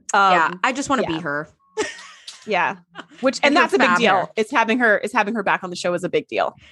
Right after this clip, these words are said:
Speaker 2: It really is. I feel like it kinda solidifies the crew back as, like, a whole unit, and they
Speaker 1: Mm-hmm.
Speaker 2: all know and love each other instead of poor Pulaski, not her fault, but she was a new person in an already established cast. So we knew
Speaker 1: Mm-hmm.
Speaker 2: everybody's stories, sort of,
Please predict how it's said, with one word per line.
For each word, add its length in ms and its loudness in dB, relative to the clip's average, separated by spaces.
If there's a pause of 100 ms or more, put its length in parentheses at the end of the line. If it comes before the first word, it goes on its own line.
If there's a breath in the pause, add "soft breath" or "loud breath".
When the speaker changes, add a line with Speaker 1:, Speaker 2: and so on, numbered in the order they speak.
Speaker 2:
It 100 2
really 420 2
is. 140 2
I 80 2
feel 160 -4
like 160 -2
it 100 -4
kinda 180 -4
solidifies 640 0
the 60 -6
crew 260 0
back 320 2
as, 160 -6
like, 260 -2
a 80 -4
whole 160 -4
unit, 400 -2
and 100 0
they 60 2
Speaker 1:
Mm-hmm. 80 0
Speaker 2:
all 140 0
know 180 0
and 100 -4
love 140 -2
each 160 -6
other 240 -2
instead 420 -4
of 240 0 (540 loud breath)
poor 180 2
Pulaski, 760 0
not 360 2
her 140 0
fault, 400 2
but 120 -4
she 140 -2
was 260 0
a 60 0
new 300 0
person 640 -4
in 120 -2
an 100 -4
already 340 -2
established 580 -4
cast. 720 0 (280 loud breath)
So 140 -2
we 160 0
knew 200 0
Speaker 1:
Mm-hmm. 100 2
Speaker 2:
everybody's 420 0
stories, 600 -2
sort 320 4
of, 420 2